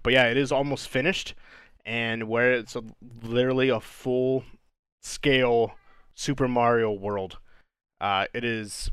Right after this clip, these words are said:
it's gonna be cool. Universal Studios, it's supposed to be opening this year. Uh, due to everything, it may not be open this year, but it's almost done being built.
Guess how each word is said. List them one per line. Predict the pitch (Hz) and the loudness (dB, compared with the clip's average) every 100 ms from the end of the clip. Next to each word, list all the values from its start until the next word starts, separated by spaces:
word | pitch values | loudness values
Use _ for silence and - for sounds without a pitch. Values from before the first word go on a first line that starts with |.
| - - | -8 -8
it's | - | -2
gonna | 170 | 0
be | 147 | 2
cool. | 180 143 117 | 2 2 0
Universal | 131 131 147 131 | -2 0 0 -2
Studios, | - 156 139 123 113 - | -4 0 2 0 -2 -8
it's | 113 | -16
supposed | - 127 135 - | -6 -2 -2 -2
to | |
be | 135 | 0
opening | 131 135 135 127 117 | 2 2 -2 -4 -2
this | 127 - 120 | -2 -2 -2
year. | 120 139 - - - - - | 0 0 -4 -10 -20 -20 -4
Uh, | 110 110 | -2 -2
due | 101 131 | -2 -4
to | 131 139 | 2 2
everything, | 131 131 143 143 | 4 2 0 0
it | 120 107 | 0 -4
may | 117 110 | -6 -2
not | 113 135 | 2 2
be | 165 | 2
open | 170 165 165 | 0 0 -4
this | 170 - | -4 -2
year, | 185 165 | -2 -2
but | 120 | -4
it's | 107 | -8
almost | 110 120 117 - | -8 -6 -4 -2
done | 117 | -2
being | 107 110 95 | -2 -6 -6
built. | 98 82 | -8 -10